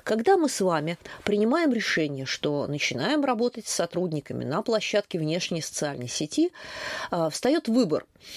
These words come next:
Э, выбрать ли ту соцсеть, которая даёт больше возможностей, больше функционала, больше защиты,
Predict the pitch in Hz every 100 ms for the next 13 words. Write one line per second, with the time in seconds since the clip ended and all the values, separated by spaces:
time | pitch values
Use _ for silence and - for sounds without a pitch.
0 | - - - 165 165 151 175 330 269 254
1 | - 220 - 294 220 - 160 - - -
2 | - 123 160 160 139 151 143 143 208 254
3 | 202 190 151 147 147 - - - 127 143
4 | 240 - - 214 - - 185 156 135 123
5 | 147 240 - 214 214 - - 147 -